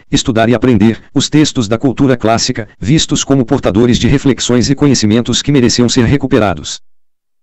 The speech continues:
É importante salientar que a retomada dos textos da cultura greco-romana teve como objetivo o conhecimento de outras formas de pensar,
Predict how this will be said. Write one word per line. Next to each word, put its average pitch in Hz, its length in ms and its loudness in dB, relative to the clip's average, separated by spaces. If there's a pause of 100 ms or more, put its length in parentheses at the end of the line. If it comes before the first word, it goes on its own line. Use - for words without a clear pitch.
(580)
É 185 100 0
importante 131 520 0
salientar 113 560 0 (160)
que 147 140 -2
a - 20 2
retomada 113 480 0
dos 101 160 -2
textos 131 400 0
da 113 80 -2
cultura 131 380 0
greco-romana 117 680 2 (160)
teve 143 220 0
como 147 220 2
objetivo 117 520 0
o 123 40 -4
conhecimento 117 580 0
de 113 80 0
outras 131 340 2
formas 123 340 0
de 123 120 -2
pensar, 113 440 0